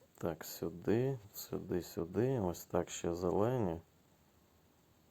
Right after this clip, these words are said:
Так, чудово. Спробуємо добити квасіра. Чудово. Ну, все, залишилось одна Хокман, ми повинні впоратись.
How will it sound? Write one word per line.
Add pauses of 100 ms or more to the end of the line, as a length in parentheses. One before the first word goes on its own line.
(640)
Так,
чудово. (2000)
Спробуємо
добити
квасіра. (300)
Чудово. (720)
Ну,
все,
залишилось (240)
одна
Хокман,
ми
повинні
впоратись.